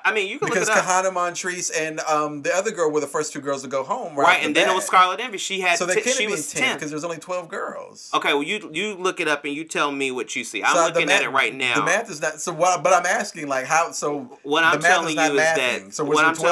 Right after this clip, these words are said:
Speaker 1: telling
Speaker 2: or
Speaker 1: you is
Speaker 2: thirteen
Speaker 1: that
Speaker 2: girls?
Speaker 1: it was probably thirteen, but what I'm telling you is that she finished tenth on season eleven.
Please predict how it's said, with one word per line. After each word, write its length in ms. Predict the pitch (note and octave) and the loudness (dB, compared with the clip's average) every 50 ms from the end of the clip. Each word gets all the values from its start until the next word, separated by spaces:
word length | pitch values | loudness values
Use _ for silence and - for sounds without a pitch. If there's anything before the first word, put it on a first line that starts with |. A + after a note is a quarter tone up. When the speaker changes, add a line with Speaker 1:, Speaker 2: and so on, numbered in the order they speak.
| F#3+ E3 | 4 2
Speaker 1:
telling 60 | D#3+ | 0
Speaker 2:
or 40 | D#3 | 0
Speaker 1:
you 100 | D#3 D3+ | 2 2
is 140 | C3+ B2+ - | 0 0 0
Speaker 2:
thirteen 200 | D3+ C3 B2 G#2+ | -2 -2 -2 -2
Speaker 1:
that 20 | |
Speaker 2:
girls? 460 | G#2 G2+ F#2+ F2 E2+ E2+ F2 F2 - | -4 -4 -4 -6 -8 -12 -14 -8 0
Speaker 1:
it 40 | C#3+ | 0
was 140 | D3 C#3+ C#3 | 0 0 2
probably 340 | - - - - F3+ D#3+ D3+ | 4 4 4 4 4 -2 -6
thirteen, 680 | D3+ D#3 C#3+ C#3 C3+ - - F3+ E3 B2+ G#2 F#2 F#2 - _ _ _ _ _ _ _ _ _ A#2+ | -2 -2 -2 -2 -4 -4 -4 -2 -2 -2 -2 -6 -10 -14 _ _ _ _ _ _ _ _ _ -2
but 280 | C3 D3 C3+ B2 - | 0 2 2 2 0
what 120 | - C#3+ C#3+ | 0 0 0
I'm 100 | C#3 C#3 | 0 0
telling 220 | C3+ - E3 D#3+ D3+ | -2 -4 -4 -2 -2
you 40 | C#3 | -2
is 80 | B2+ | -4
that 120 | C#3+ B2+ B2 | -4 -6 -6
she 140 | - C#3 C3 | -6 -12 -12
finished 440 | - - C3 A#2+ G#2+ - - - - | -6 -6 -6 -6 -6 -12 -12 -12 -8
tenth 260 | - D3+ A#2+ G#2+ - | -6 -6 -6 -4 -4
on 120 | G#2+ G#2 G#2 | -6 -6 -6
season 300 | - - G#2+ G2 G2+ G2 | -6 -8 -10 -10 -10 -12
eleven. 380 | G2 G2 F#2+ - - - - | -10 -10 -10 -10 -10 -12 -16